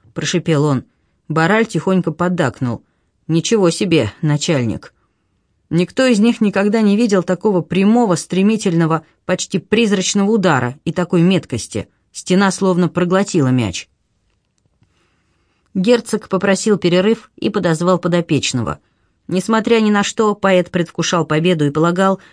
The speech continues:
что произошедшее — случайность. "Он давно пытался", — сказал он герцогу, — "и вот получилось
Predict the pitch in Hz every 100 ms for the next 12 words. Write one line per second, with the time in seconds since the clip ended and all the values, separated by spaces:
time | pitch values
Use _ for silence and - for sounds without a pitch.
0 | _ - 220 214 - _ 214 220 233 -
1 | 254 - 240 220 - - 277 269 147 127
2 | 107 - - _ _ _ _ _ - 160
3 | 190 233 254 190 - 226 175 - 117 -
4 | - 139 147 135 160 165 143 - 123 113
5 | - 123 143 226 226 131 110 226 226 180